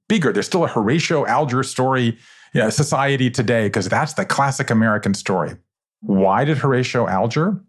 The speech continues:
leave the church and move to New York and start writing these novels? He was a pedophile. And the church finds out that he's abusing boys.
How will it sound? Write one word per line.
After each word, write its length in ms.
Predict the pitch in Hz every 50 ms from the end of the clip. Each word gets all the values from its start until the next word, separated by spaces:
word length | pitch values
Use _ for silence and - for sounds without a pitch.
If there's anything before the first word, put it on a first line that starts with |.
| _ _ _ _ _ _ -
leave 460 | 104 104 104 110 127 147 160 143 -
the 80 | 131
church 520 | 117 - - 196 262 262 - - - - - -
and 160 | 107 107 101
move 220 | 104 151 208 196 -
to 100 | - 156
New 60 | 151
York 240 | 165 202 214 208 185
and 80 | 131
start 200 | - - 151 123
writing 220 | 120 135 170 180 170
these 180 | 151 143 -
novels? 540 | - 170 202 233 254 269 277 269 262 - - _ _ _ -
He 80 | - 123
was 100 | 113 104
a 60 | -
pedophile. 600 | - - 107 92 98 - - 82 - - - - - _ _ _ _ _ _ - -
And 160 | - 135 123
the 60 | 131
church 380 | - - - - 196 220 - -
finds 360 | - 147 147 156 156 143 -
out 200 | 110 107 117 -
that 100 | 139 107
he's 240 | 110 120 113 110 120
abusing 640 | 120 101 85 113 123 156 180 175 - 185 180 170
boys. 560 | - - 107 92 92 92 92 98 135 143 -